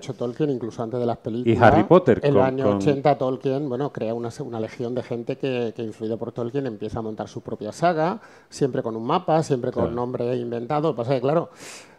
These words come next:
Speaker 1: Tolkien, que era un, un filólogo y un experto en historia medieval, esos nombres son un juego siempre, pero bueno,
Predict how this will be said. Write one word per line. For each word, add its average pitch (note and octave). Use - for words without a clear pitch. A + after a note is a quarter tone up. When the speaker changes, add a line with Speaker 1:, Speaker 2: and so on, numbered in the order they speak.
Speaker 1:
Tolkien, D#3+
que D3+
era C#3
un, C#3+
un D#3
filólogo D3
y C#3
un C#3
experto C#3
en C3
historia B2
medieval, C3
esos A#2+
nombres C#3
son C3
un B2+
juego A2
siempre, D3+
pero G#2
bueno, C3